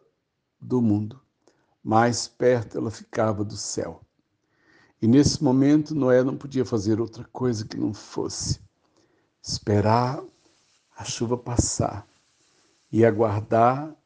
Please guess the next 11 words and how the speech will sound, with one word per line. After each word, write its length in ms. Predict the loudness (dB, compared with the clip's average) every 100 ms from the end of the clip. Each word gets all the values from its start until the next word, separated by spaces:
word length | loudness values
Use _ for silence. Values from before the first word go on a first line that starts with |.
| _
na 100 | -10
certeza 540 | -8 -8 -6 -4 -4 -6
de 120 | -12
que 140 | -16
Deus 680 | -2 2 2 0 -6 -12 -14 _ _ _ _ _ _ -10
iria 260 | -2 -2
cuidar 480 | -2 -4 -4 -6 -6
dele. 340 | -8 -16 -14 -16 -18 _ _ _ _ _ _ _ _ _ _ _
Hoje 580 | 6 6 4 0 0 0
estamos 920 | 0 0 0 2 0 -6 -8 -10 -12 _
finalizando 1000 | -12 -6 -4 -2 0 2 2 0 -4